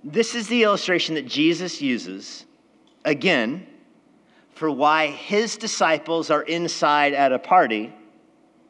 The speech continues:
and John the Baptist's disciples are outside looking in, and the Pharisees are outside looking in, complaining, is the absurdity of putting new Coke Zero in an old Coke Zero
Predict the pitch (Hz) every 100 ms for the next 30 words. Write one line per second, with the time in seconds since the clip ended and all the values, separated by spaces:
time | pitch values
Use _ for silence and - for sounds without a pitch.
0 | _ _ - 151 139 170 170 165 135 208
1 | - 185 - 156 - 139 127 147 143 135
2 | 143 147 - 147 143 143 143 151 113 107
3 | 117 - - - - 165 160 156 208 247
4 | 226 - 165 156 156 147 156 - 160 147
5 | 143 143 123 123 120 117 120 - 139 113
6 | 90 85 - _ _ _ _ _ _ _
7 | _ _ _ 143 143 131 165 151 - 202
8 | 190 160 147 147 147 143 135 127 143 160
9 | 160 156 131 120 120 117 117 131 143 113
10 | 127 123 - 135 117 104 107 95 95